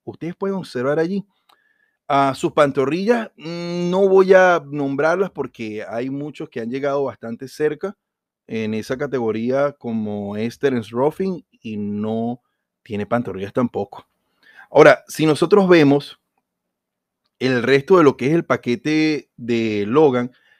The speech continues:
eh, tiene un pequeño problema en lo que es la densidad y amplitud de sus dorsales. Ustedes lo pueden estar viendo allí. Y eso, y el, los brazos tampoco son muy buenos, aunque los brazos de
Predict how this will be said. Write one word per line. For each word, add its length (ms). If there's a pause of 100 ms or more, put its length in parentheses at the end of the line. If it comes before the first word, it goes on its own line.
(340)
eh, 360 (140)
tiene 140
un 60
pequeño 360
problema 720
en 200
lo 140
que 120
es 60
la 180
densidad 880 (100)
y 200
amplitud 520
de 100
sus 200
dorsales. 480
Ustedes 260
lo 140
pueden 220
estar 240
viendo 260
allí. 260 (360)
Y 160
eso, 340
y 120
el, 280
los 220
brazos 340
tampoco 380
son 180
muy 240
buenos, 300
aunque 260
los 100
brazos 420
de 420